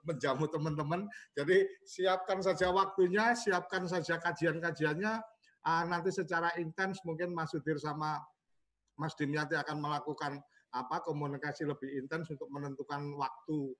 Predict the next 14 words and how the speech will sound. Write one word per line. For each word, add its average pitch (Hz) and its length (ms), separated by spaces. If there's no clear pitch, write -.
apa, 120 320
kapan 143 380
kita 143 340
bertemu 139 320
dan 123 160
seterusnya, 127 400
karena 135 240
memang, 139 320
ah, 127 80
bicara 131 560
kebijakan 139 720
nanti 143 160
jangan 117 240
sampai 123 400